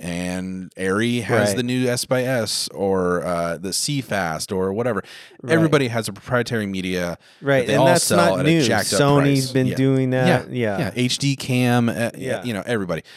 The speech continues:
Speaker 1: Um, but it really kind of showed,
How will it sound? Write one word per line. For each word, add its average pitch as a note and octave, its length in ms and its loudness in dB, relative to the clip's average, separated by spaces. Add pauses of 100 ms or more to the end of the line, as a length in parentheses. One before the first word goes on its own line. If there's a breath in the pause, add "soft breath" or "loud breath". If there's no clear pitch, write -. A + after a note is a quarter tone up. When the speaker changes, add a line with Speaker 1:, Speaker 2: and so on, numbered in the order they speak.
(360 loud breath)
Speaker 1:
Um, G#2+ 440 0 (800)
but A#2+ 480 0 (320)
it A#2 220 -4 (560)
really C#3+ 340 0
kind C3+ 220 -2
of G2 180 -4
showed, F#2+ 840 0